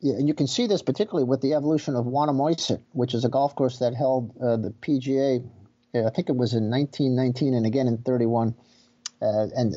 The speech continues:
the changes that went on there. You begin, you're, you're starting with steel shafts. You're, uh, ge-, getting into the thirties with, um, the advent of the sand wedge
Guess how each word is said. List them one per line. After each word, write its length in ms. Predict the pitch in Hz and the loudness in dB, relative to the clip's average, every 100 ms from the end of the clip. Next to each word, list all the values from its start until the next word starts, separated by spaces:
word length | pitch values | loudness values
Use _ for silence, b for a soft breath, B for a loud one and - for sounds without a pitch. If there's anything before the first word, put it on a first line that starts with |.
| 123 | -2
the 80 | 120 | -2
changes 400 | - 147 135 127 | 0 0 2 0
that 100 | 131 | 0
went 140 | 135 | 0
on 160 | 123 123 | 0 0
there. 220 | 151 123 B B B B B B _ | 0 -2 B B B B B B _
You 80 | 151 | -4
begin, 480 | 131 151 185 185 135 | 0 0 0 0 -2
you're, 240 | 151 143 127 | -2 -2 0
you're 120 | 135 | -2
starting 360 | - 180 180 156 | 0 0 0 0
with 160 | 139 | -2
steel 340 | - - 185 175 | -4 -4 0 0
shafts. 640 | - 175 185 180 - - - | 0 0 0 -2 -6 -14 -4
You're, 240 | 135 123 123 - | -2 -2 -4 -8
uh, 120 | 131 | -4
ge-, 220 | 123 135 | 0 0
getting 280 | - 160 170 | 0 0 2
into 160 | 170 151 | 0 0
the 120 | 143 | -2
thirties 540 | - 165 165 160 - | 0 0 2 0 -2
with, 340 | 131 131 131 - | -2 -2 -2 -2
um, 380 | 127 117 107 98 _ _ - | 0 0 -6 -10 _ _ -2
the 120 | 131 | 0
advent 340 | 143 156 143 | 0 0 0
of 200 | 123 113 | 0 0
the 280 | 110 113 98 - _ | 0 0 0 -8 _
sand 440 | - - 156 170 196 | -6 -2 2 2 2
wedge 440 | 202 214 202 - | 0 -2 -4 -14